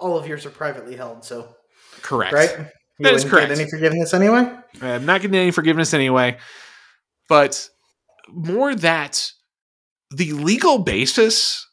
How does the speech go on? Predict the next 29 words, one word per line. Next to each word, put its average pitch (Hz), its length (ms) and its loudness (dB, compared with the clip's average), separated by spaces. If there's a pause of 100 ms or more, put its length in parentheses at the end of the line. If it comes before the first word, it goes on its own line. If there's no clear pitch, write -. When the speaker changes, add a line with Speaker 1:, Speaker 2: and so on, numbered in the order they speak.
(140)
Speaker 2:
for 160 600 6
this 147 300 2
deferment, 151 920 0 (420)
if 151 160 -4
you 165 120 0
recall, 156 680 2 (340)
<laughs> - 320 -20
was 147 640 2 (260)
economic 170 520 -2
collapse - 380 -2
as 131 120 -6
a 127 60 -4
consequence 135 560 -6
of 120 100 -8
the 110 80 -8
pandemic. 110 720 -4 (1600)
That 135 120 2
was 135 320 -2 (800)
g-, 139 80 -14 (160)
coming 208 260 2
on 185 200 6
t-, - 300 -8
uh, 135 180 2
very 135 560 0 (160)
soon 247 460 2
here, 131 340 0
going 139 240 0
to 131 80 -4
be, 123 480 0